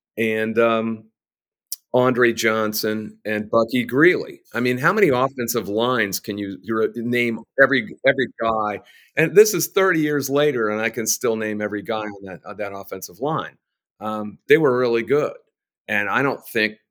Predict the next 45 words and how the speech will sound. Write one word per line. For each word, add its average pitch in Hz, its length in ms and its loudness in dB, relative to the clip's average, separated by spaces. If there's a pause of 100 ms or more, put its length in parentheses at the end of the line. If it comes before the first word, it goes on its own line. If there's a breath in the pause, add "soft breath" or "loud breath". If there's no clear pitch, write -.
(160)
Penn 107 180 0
State's 104 380 -2
had 98 180 0
an 98 100 -6
offensive 95 460 -8
line 95 220 -8
to 101 60 -8
compare 98 480 -6
that 98 220 -6
since. 165 360 -2
They 107 100 0
were 104 140 0
mobile, 156 720 2 (260 soft breath)
they 107 80 2
were 95 220 0 (160)
quick, 156 280 4 (480)
and 104 240 -2
they 104 140 -2
were 101 260 -2
really 120 460 4
smart. 98 640 -8 (260)
And 92 440 -4 (280)
they 117 160 4
were, 120 340 0 (680)
you 226 80 2
know, - 240 -2
Penn 240 160 4
State 208 240 4
would 143 120 0
run 139 200 0
that 120 180 -4
counter 135 400 -2
tray, 113 720 -4 (440)
and 135 160 2
they 190 140 4
had 226 240 -2
to 185 80 0
be 151 320 0
in 113 340 -6
perfect 196 520 0
sequence, 131 640 -4
man. 104 220 -2
It 131 60 -4
was 165 140 -2
like, 160 300 -2